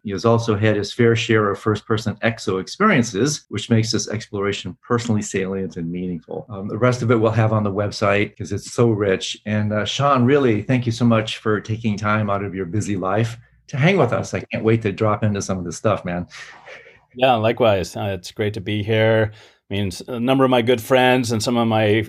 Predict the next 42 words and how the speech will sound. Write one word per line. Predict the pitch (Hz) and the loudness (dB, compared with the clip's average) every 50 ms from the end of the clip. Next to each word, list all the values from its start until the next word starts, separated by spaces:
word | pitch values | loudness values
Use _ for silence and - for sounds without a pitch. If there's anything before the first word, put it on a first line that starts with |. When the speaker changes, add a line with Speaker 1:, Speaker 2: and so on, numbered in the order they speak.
| - - | -6 -12
Speaker 2:
favorite | - - 139 127 120 120 117 | -4 0 2 2 2 2 0
authors | 107 120 127 127 120 - 139 127 123 123 117 - | 2 2 2 2 2 2 2 2 2 2 0 -2
have | 117 107 | -4 -4
been | 110 110 113 | -2 -4 -2
guests | 107 110 110 110 107 - - | 0 0 0 0 0 -2 -2
on | 120 113 107 | -2 -2 -2
your | 110 107 104 101 | -2 -2 -2 -2
podcast | - - 107 104 107 - 110 104 107 | -2 -2 -4 -4 -2 -2 -4 -2 -4
before, | - 107 107 - 113 110 107 107 104 | -6 -10 -6 -4 -2 0 0 0 0
so | 107 - 110 104 101 | -2 -4 -2 -2 -2
it's | 98 - - - | -4 -6 -8 -8
a | 120 107 104 101 104 107 107 | -6 -4 -4 -4 -4 -6 -6
real | 110 110 104 107 | -6 -4 0 0
Speaker 1:
Yeah. | 127 117 - - - _ _ _ _ _ - | 0 0 0 -6 -14 _ _ _ _ _ 0
Speaker 2:
honor | 127 127 131 135 135 131 | 4 4 6 6 4 4
to | 123 113 | 2 2
be | 101 131 120 120 117 | 2 2 2 2 4
here, | 127 120 117 117 113 | 4 4 6 6 6
uh, | 110 107 107 104 101 - - | 6 6 4 2 2 -2 -6
among | - 117 113 113 110 110 110 110 107 107 | -6 -4 -2 0 2 2 2 0 -2 -4
all | - - 113 113 107 | -4 -6 -4 -2 0
those | 110 107 101 | 0 0 0
great | 107 - 123 113 110 110 | 0 0 2 2 2 2
minds | 104 110 110 110 110 110 107 101 113 | 0 0 2 2 2 2 2 0 -2
and | 110 95 | -2 -2
hearts. | 92 110 104 104 107 104 - | 0 2 2 2 2 0 -4
So, | - - 113 104 98 95 92 85 - | -6 -2 0 2 2 2 2 0 0
yeah, | 120 107 101 95 92 | 0 0 0 0 -2
really | 95 104 104 101 104 101 101 98 101 107 | -2 -4 -2 -2 0 0 -2 -4 -4 -6
looking | 107 107 117 104 104 | -8 -6 -6 -6 -4
forward | - 104 104 104 98 - | -2 0 0 0 0 -2
to | - - 101 | -2 -2 0
our | 95 95 | 0 0
conversation. | 90 - 107 104 104 - 220 - 107 90 - - - - - | -2 -2 -2 -2 0 2 2 2 0 0 -2 -6 -14 -16 -16
Speaker 1:
Yeah, | - - - - | -16 -16 -10 -6
welcome | 113 113 113 - 117 | -6 -4 -2 -2 0
to | 117 123 | 0 0
the | 110 113 | 0 0
clan, | - 127 127 120 | 0 0 0 0
so | 107 104 | -2 -4
to | 101 | -4
speak. | - - 98 92 - | -4 -4 -6 -6 -6